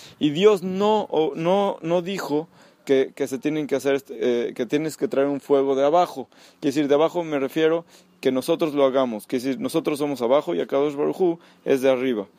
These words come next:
Entonces, eh, Dios no, no dijo que hagamos. Entonces, ellos hicieron algo más allá de lo que,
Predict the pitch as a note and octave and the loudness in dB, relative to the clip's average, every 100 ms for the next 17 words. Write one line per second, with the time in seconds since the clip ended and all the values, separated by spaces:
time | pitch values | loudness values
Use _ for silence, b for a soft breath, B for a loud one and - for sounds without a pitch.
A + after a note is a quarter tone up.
0 | B B - D3 E3 - b b - E3+ | B B 0 0 0 -4 b b -4 2
1 | C3+ C3+ C3+ F3 F#3+ G3 G#3 F#3 F#3+ G3+ | 4 4 2 2 2 2 -2 0 -2 -2
2 | G3 E3 D#3 C#3+ C3+ A#2+ B2 C3 F3 E3 | -2 0 2 2 0 -2 -4 -2 -2 0
3 | F3+ G#3 F3 E3 G3 G3 F#3+ G3 F#3+ F#3+ | 0 0 -2 2 4 4 2 0 0 0
4 | G3+ G#3 G3 E3+ D#3 D#3+ D#3 C#3 C3+ B2+ | 2 2 2 0 2 0 0 -2 -4 -2
5 | B2+ B2 | 0 -2